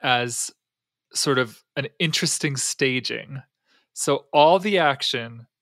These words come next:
for the most part, is gonna happen in the restaurant. So maybe people have arguments or they talk about adventures they had outside the restaurant. There's a couple scenes of them walking down the street and deciding to go into the restaurant. And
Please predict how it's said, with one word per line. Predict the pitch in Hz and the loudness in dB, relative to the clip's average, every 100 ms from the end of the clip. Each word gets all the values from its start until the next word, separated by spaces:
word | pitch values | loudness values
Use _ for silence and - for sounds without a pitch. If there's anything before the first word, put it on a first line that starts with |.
| _ _ _ _ | _ _ _ _
for | - 127 | -6 -4
the | |
most | 123 127 - | -2 -2 -2
part, | - 123 117 | 0 0 0
is | 107 | -2
gonna | 127 117 | -4 -4
happen | 107 135 123 120 110 _ | -2 -2 0 -6 -8 _
in | 160 139 | -6 -2
the | 139 | 0
restaurant. | 127 120 - - 113 113 120 - _ _ _ - - _ _ | 0 -2 -4 -8 -10 -10 -12 -16 _ _ _ -20 -20 _ _
So | - 131 | -6 -4
maybe | 117 123 120 | 0 0 0
people | 113 127 123 | -2 -4 -2
have | 110 110 | -2 0
arguments | 123 143 143 139 139 135 - | 2 2 2 0 0 0 -4
or | 117 | -6
they | 120 | -8
talk | - 120 117 | -4 -4 -2
about | 127 127 127 | -2 -2 -2
adventures | 143 110 127 123 - 120 | -6 -4 -2 -2 -4 -2
they | 131 | -4
had | 120 123 117 | 0 0 0
outside | 110 - 143 135 127 | -4 -2 2 2 2
the | 131 | 0
restaurant. | 131 - 143 131 127 | -2 -2 -4 -4 -2
There's | 135 | -4
a | 131 | -2
couple | 151 165 175 | -2 0 -2
scenes | - 170 151 | -2 -2 -2
of | |
them | 147 127 | -2 -2
walking | 120 127 139 131 | -2 -2 -8 -2
down | 127 123 | -2 -2
the | |
street | 120 - 127 131 | -6 -4 -4 -4
and | 139 | -8
deciding | 113 120 113 117 | -4 -2 -2 -4
to | 117 | -8
go | 110 104 | -6 -6
into | 113 120 135 | -6 -8 -4
the | 135 | 0
restaurant. | 143 - 160 156 156 143 _ _ - - - _ _ _ | 0 -2 -2 -2 -2 -4 _ _ -20 -20 -20 _ _ _
And | 139 135 | -2 -2